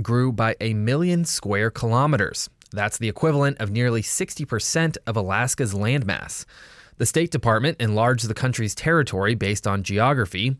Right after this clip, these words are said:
citing international law by defining how far under the sea the continental shelf extends.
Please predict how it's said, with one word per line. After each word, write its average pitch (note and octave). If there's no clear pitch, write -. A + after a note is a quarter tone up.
citing G#2+
international A2+
law A#2
by A#2+
defining D3+
how -
far D#3
under B2+
the G#2
sea C3+
the A#2
continental G#2
shelf E3+
extends. F2